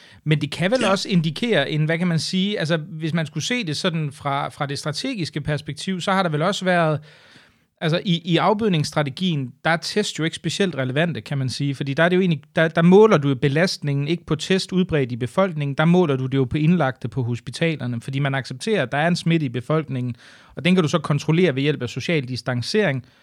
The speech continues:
Speaker 1: men det er vel ikke særlig vigtigt, altså, set fra det perspektiv, hvis folk, der i øvrigt ikke bliver indlagt på hospitalerne, bliver smittet i stort omfang ude i befolkningen i øvrigt.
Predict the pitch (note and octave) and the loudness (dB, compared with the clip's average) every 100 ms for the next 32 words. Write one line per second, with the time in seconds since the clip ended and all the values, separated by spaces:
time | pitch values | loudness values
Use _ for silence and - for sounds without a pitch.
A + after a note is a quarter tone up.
0 | - _ D3 D#3 C#3+ D3 D#3+ E3+ F#3+ F3+ | -20 _ 4 6 6 4 4 2 2 2
1 | F3 F#3 - B2+ - _ _ _ - - | 4 2 0 -8 -8 _ _ _ -10 -4
2 | D3+ C3+ - _ - F#3+ D#3+ D#3 E3+ F3 | -2 -2 -6 _ -2 0 2 2 0 2
3 | D3 D3 B2 E3+ D#3+ - - - - D3 | 0 -2 -2 0 0 -2 -20 -20 -4 2
4 | D3+ - - F#3 F3+ - C#3+ D3 E3 F#3+ | 2 0 0 4 4 4 0 4 4 4
5 | D#3+ D#3 D3+ E3+ C3+ - C#3+ - C#3+ E3+ | 2 0 0 2 0 -4 -8 -8 -2 0
6 | D#3 B2 B2 C#3 - E3 D#3 C3 A#2+ F3 | 0 -2 -2 -2 0 2 2 0 -2 0
7 | C#3+ C3+ D3+ D3 C3 C#3 C3 B2+ - D3 | 0 0 -2 -4 -4 -2 -4 -4 -4 -4
8 | B2+ C3 B2 B2 C3 D3+ | -2 -4 -2 -2 0 0